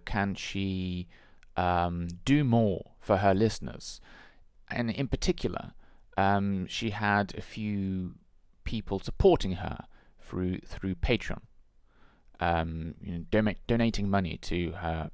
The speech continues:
podcast. And she wanted to do more for these people, and she said, like, "How, how can I, how can I,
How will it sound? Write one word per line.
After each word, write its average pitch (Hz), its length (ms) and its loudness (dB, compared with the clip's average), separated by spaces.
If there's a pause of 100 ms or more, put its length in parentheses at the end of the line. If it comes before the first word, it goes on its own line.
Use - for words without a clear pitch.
podcast. - 520 -6 (680)
And 92 260 2
she - 120 -2
wanted 170 240 4
to 143 80 -2
do 127 180 2
more 104 340 4
for - 140 -4
these 90 180 0
people, - 560 -6 (120)
and 90 160 -4
she 87 100 -6
said, 82 300 -6
like, 80 180 -8 (440)
"How, 82 340 -10
how 90 180 -8
can - 160 -10
I, 80 340 -8
how - 120 -8
can 82 140 -8
I, 85 100 -8